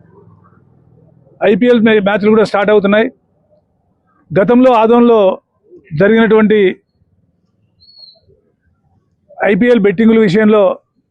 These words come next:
ముందు జాగ్రత్త చర్యగా ఈరోజు డీఎస్పీ గారిని కలిసి వినతి పత్రం ఇవ్వడం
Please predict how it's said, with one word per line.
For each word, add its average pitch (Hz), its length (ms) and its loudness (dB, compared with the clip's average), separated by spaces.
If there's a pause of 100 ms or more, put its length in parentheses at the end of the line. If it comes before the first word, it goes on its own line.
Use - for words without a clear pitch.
(100)
ముందు 208 280 2
జాగ్రత్త 226 360 0
చర్యగా 202 320 0 (380)
ఈరోజు 220 320 2
డీఎస్పీ 208 320 -2
గారిని 208 220 0
కలిసి 196 240 -2 (1200)
వినతి 208 300 0
పత్రం 220 220 0
ఇవ్వడం 202 240 0